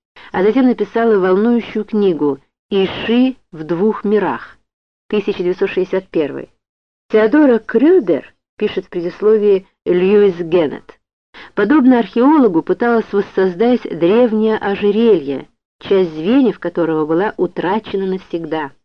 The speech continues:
Она связала сразу две разорвавшиеся нити.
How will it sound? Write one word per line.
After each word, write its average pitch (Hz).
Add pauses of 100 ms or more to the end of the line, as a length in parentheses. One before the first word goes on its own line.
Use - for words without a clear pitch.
(640)
Она 240
связала 254
сразу 233
две 208
разорвавшиеся 208
нити. 180